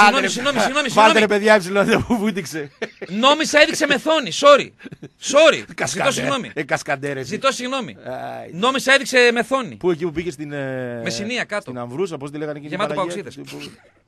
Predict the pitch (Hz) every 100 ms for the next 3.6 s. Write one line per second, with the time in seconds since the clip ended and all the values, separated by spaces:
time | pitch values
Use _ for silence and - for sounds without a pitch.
0 | _ _ _ _ 110 156 _ _ _ _
1 | - 226 339 _ 143 120 143 147 139 120
2 | - 127 139 123 139 135 117 110 107 104
3 | 110 120 113 117 151